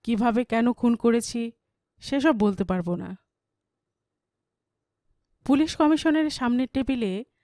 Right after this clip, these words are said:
আরেকজন বসেছিলেন। কমিশনারের ইঙ্গিতে তিনি বললেন, "আমার সঙ্গে আসুন, আমি কনফেশন লিখে আপনাকে দেখিয়ে নিচ্ছি, আপনি সই করে দেবেন।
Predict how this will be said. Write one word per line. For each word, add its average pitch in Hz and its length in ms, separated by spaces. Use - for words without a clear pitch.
আরেকজন 285 460
বসেছিলেন। 190 720
কমিশনারের 277 640
ইঙ্গিতে 269 460
তিনি 262 240
বললেন, 254 480
"আমার 208 240
সঙ্গে 240 240
আসুন, 185 440
আমি 208 200
কনফেশন 208 460
লিখে 220 320
আপনাকে 220 340
দেখিয়ে 196 300
নিচ্ছি, - 460
আপনি 208 260
সই 220 220
করে 202 220
দেবেন। 170 380